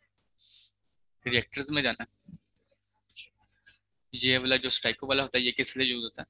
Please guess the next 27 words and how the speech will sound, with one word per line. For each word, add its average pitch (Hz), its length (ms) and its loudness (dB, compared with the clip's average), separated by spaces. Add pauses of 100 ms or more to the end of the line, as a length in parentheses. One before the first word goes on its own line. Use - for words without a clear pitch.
(140)
Conversion 120 540 -2
के 113 120 -10
लिए, - 260 -8
ठीक 123 100 -6
है 131 60 -6
ना। 131 80 -10
जब 127 120 -2
हमें 123 180 -6
conversion 117 400 -4
पता - 240 -10
हो, - 100 -14 (160)
तो 117 80 -2
अभी 120 180 -4
हमें 117 160 -2
क्या 113 140 -2
पता 113 220 -8
है? 107 80 -8
Conversion 113 400 -6
ही 139 60 -10
पता - 240 -12
है, - 60 -16 (400)
ठीक 123 200 -8
है, 127 80 0
हमने 120 160 -4
इसको - 180 -10
लगा 113 260 -6
दिया। 123 200 -10